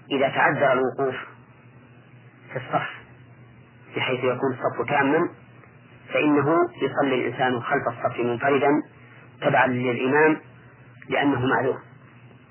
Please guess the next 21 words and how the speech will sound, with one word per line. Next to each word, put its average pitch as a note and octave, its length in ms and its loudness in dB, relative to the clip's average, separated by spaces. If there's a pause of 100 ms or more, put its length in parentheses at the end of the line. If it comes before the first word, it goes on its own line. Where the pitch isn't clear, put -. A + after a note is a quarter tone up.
(1160)
ولا C#3+ 200 4
واجب C3+ 280 2
مع B2 220 2
العجز B2 200 0 (220)
كما B2+ 180 0
قاله B2 400 0
أهل - 80 -4
العلم B2 320 0 (100)
رحمهم A#2+ 360 -2
الله. A#2 220 2 (1200)
وإذا D3 260 4
كان D3 200 2
الرسول C3+ 340 2
عليه B2+ 220 2
الصلاة B2+ 260 -4
والسلام B2 320 0
جعل B2 260 2
المرأة C#3 300 0 (100)
تقف C3 240 -2
خلف B2 300 -4
الصف B2+ 280 -2